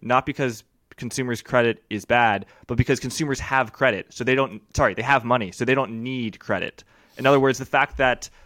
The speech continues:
people are running out of money, they actually will start borrowing. Banks will start lending.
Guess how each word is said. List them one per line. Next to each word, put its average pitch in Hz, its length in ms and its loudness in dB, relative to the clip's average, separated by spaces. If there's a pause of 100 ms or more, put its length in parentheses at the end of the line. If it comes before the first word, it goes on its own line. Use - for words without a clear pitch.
(180)
people 131 460 0
are 110 180 4
running 120 220 0
out 117 80 0
of 101 80 -4
money, 120 280 0
they 120 140 2
actually 123 280 0
will 127 200 0
start 120 400 0 (320)
borrowing. 95 380 2
Banks 117 260 -2
will 120 200 -6
start 95 260 -12
lending. - 280 -16